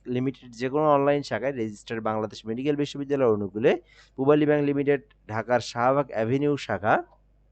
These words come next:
টাকার অ্যাকাউন্ট নাম, রেজিস্টার বিএমইউ অ্যাকাউন্ট নাম্বার এসটিডি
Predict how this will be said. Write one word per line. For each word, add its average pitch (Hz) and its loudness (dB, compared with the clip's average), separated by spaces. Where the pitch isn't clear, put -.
টাকার 131 4
অ্যাকাউন্ট 131 4
নাম, 127 2
রেজিস্টার 120 0
বিএমইউ 120 0
অ্যাকাউন্ট 107 -2
নাম্বার 98 0
এসটিডি 104 -6